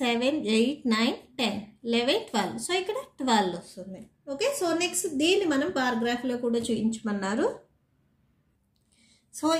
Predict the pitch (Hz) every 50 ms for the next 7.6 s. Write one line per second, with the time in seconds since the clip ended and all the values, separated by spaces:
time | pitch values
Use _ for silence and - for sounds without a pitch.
0 | 294 285 285 269 285 262 277 277 269 262 262 247 247 240 233 226 240 233 233 240
1 | 233 - 269 262 254 254 262 254 240 247 240 240 247 247 233 226 226 220 226 220
2 | 226 226 226 226 - - - 226 226 220 208 226 - 320 359 403 - - - -
3 | 233 233 226 - 233 226 226 226 240 240 247 233 233 233 226 226 226 220 214 214
4 | 220 220 226 240 247 226 226 208 208 208 - 220 214 - - - 208 214 220 240
5 | 330 427 - - - - - - - 262 254 262 277 302 311 311 - - - -
6 | - 240 240 233 - 269 247 254 233 - 330 370 370 359 302 254 226 - - -
7 | 262 254 247 262 240 220 214 208 208 220 269